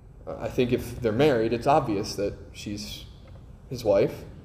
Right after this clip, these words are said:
So why is the storyteller, why is the narrator doing this? I, I think it's, it's a glorious transition that has taken place. Ruth, up until this point in the story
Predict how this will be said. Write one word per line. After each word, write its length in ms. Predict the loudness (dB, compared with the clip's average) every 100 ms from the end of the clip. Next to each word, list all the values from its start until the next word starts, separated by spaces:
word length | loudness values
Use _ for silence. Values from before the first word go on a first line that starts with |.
| -20 -20 -18 -2
So 100 | 6
why 140 | 8
is 80 | 8
the 60 | 4
storyteller, 680 | 6 6 8 6 8 6
why 140 | 6 4
is 160 | 4
the 80 | 2
narrator 560 | 4 6 6 4 2 0
doing 460 | -4 2 4 4
this? 400 | 0 -6 -10 -12 -16 -20 -20 -20 -18
I, 340 | -16 -12 -6 -4
I 40 |
think 520 | 6 8 8 2 -8 -12 -16 -20 -20 -20 -20 -8
it's, 280 | -4 -4 -6
it's 380 | -6 -4 -6 -12 -16 -20 -20 -20 -10
a 160 | -6 -2
glorious 760 | 6 10 12 12 10 6 2
transition 580 | -2 2 4 4 2 2
that 100 | 2
has 160 | 0 2
taken 300 | 2 2 -2
place. 500 | 4 4 2 -8 -14 -16 -18 -18 -20 -20 -20 -20 -4
Ruth, 680 | 6 8 8 4 -4 -8 -6
up 320 | 0 4 4
until 340 | 4 4 4 6
this 240 | 6 4
point 320 | 2 0 0
in 140 | 0 0
the 80 | 0
story 460 | 4 6 6 0